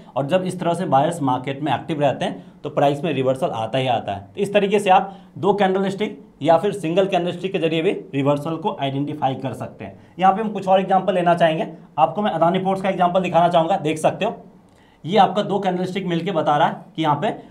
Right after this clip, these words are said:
reversal आने वाला है। दोनों candle को ज्वाइन करो तो आपको यहाँ पे कैसा form होगा, आपका opening दिया है यहाँ पे और closing आपको दिया है इसके करीब, यानी ये आपका body हो गया, ऊपर में ये हो गया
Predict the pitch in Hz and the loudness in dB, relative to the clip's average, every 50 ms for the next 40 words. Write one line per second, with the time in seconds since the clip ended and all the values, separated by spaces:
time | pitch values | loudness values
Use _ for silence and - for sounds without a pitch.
0 | - _ 123 127 143 139 151 156 147 - 202 208 202 202 147 143 147 160 175 170 | -16 _ -4 -2 2 2 2 0 2 0 0 0 0 0 -2 -2 0 0 2 4
1 | 160 160 170 185 185 - 147 151 170 175 175 165 156 156 170 165 139 135 139 151 | 4 6 6 6 4 4 0 -2 -4 -2 -2 -2 -2 -2 -2 -4 -4 -2 -2 0
2 | 151 160 151 147 147 190 196 - - - - _ - 147 143 139 143 - 185 190 | 0 0 -2 -2 -2 -4 -4 -6 -12 -20 -18 _ 2 2 2 2 2 -2 -2 -2
3 | 156 139 135 135 135 127 - - - - - _ _ 147 147 151 175 170 170 170 | 0 0 -2 -2 -2 -6 -6 -6 -12 -20 -20 _ _ -6 -2 0 0 0 2 0
4 | 165 165 165 160 160 175 220 202 - - - - - _ _ _ 131 135 - - | 0 0 0 -2 0 -2 -2 -4 -4 -14 -20 -20 -20 _ _ _ -8 -8 -6 -2
5 | 175 180 170 - 160 147 127 139 170 175 175 165 160 156 165 185 175 165 147 143 | -2 -2 -2 -2 -6 -6 -6 -6 -6 -4 -4 -4 -2 0 0 0 0 0 -2 -2
6 | 147 147 147 214 269 - - - - _ _ _ 127 147 202 - - - - - | -2 -2 -4 -6 -8 -8 -12 -20 -20 _ _ _ -2 -2 -2 -2 -4 -12 -18 -20
7 | - _ _ _ _ 147 135 143 143 143 180 175 135 127 120 - - - 139 135 | -20 _ _ _ _ -4 -2 -2 -2 -2 -4 -2 -2 -4 -4 -4 -6 -8 -8 -6
8 | 127 131 127 120 120 139 190 208 - - - - - - _ _ _ _ _ _ | -4 -4 -2 -2 0 -2 -2 -4 -8 -14 -20 -20 -20 -20 _ _ _ _ _ _
9 | _ _ _ _ _ _ _ _ _ 147 131 - - - 135 - - 101 92 92 | _ _ _ _ _ _ _ _ _ -12 -12 -12 -10 -10 -10 -8 -8 -12 -14 -14
10 | - - - - - 135 139 143 175 214 - - - - - - _ 131 139 131 | -16 -18 -20 -20 -12 -8 -6 -6 -6 -8 -10 -12 -16 -20 -20 -16 _ -6 -6 -6
11 | 123 127 135 143 143 143 - 135 117 123 127 139 143 147 147 143 156 180 190 - | -6 -4 -6 -6 -6 -6 -8 -6 -6 -4 -4 -2 -2 -2 -2 -2 -4 -6 -6 -8
12 | - - - - - _ _ _ _ _ _ _ _ _ _ _ _ _ _ _ | -10 -16 -20 -20 -20 _ _ _ _ _ _ _ _ _ _ _ _ _ _ _
13 | _ _ _ _ _ _ _ _ - 143 135 139 143 143 147 147 147 151 147 143 | _ _ _ _ _ _ _ _ -12 -12 -8 -6 -6 -6 -4 -4 -4 -2 -2 -2
14 | 143 151 185 - | -4 -4 -8 -8